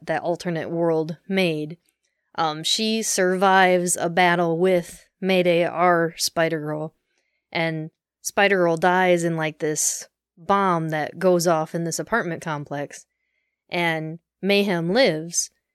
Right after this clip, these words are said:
and then she starts telling all these people in the future, like, how the story goes and encouraging them to be good people and be good custodians of the world that they're living in, because it turns out part of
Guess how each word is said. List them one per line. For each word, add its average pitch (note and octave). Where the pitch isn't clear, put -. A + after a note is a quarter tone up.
and F#3+
then F#3
she F#3
starts F3+
telling G3
all F3
these E3+
people F#3+
in E3+
the E3+
future, F#3+
like, D#3
how E3+
the E3
story E3
goes D#3+
and D3+
encouraging F#3
them E3+
to E3
be A#3
good F#3+
people F#3
and E3+
be F#3+
good F#3
custodians F3+
of E3
the E3+
world E3+
that E3
they're E3+
living F3
in, D#3
because F3+
it F3+
turns F#3
out F3
part F#3
of D#3+